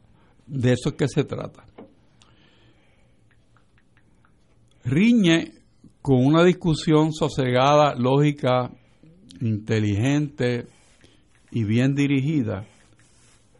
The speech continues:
el vocabulario utilizado por los funcionarios de Fortaleza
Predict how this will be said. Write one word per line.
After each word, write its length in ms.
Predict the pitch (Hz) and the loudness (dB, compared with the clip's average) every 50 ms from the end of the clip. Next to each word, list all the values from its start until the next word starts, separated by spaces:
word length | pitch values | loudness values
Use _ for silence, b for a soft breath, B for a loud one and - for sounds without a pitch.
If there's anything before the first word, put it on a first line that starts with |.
| _ _ | _ _
el 160 | - 139 131 123 | -2 -2 0 0
vocabulario 1000 | 120 127 120 - 135 127 127 127 127 127 131 143 165 190 196 180 165 160 151 139 | 0 -2 -2 0 0 0 0 2 2 2 4 4 4 4 4 2 2 0 0 0
utilizado 880 | 135 123 120 - 135 120 120 117 101 - - 156 165 165 165 156 139 - | -2 -4 -4 -4 -4 -4 -2 -4 -4 -2 0 0 2 2 2 0 -2 -2
por 140 | 131 123 | -2 -2
los 100 | 117 107 | -2 -2
funcionarios 640 | 107 120 117 101 98 117 117 113 113 117 123 127 135 | -2 -4 -4 -4 -4 -4 -4 -2 -2 -2 -2 -2 -4
de 100 | 143 143 | -4 -4
Fortaleza 760 | 139 - 151 139 - - 156 147 165 185 175 - - 127 | -6 -6 -8 -8 -8 -8 -8 -6 -6 -8 -8 -10 -10 -12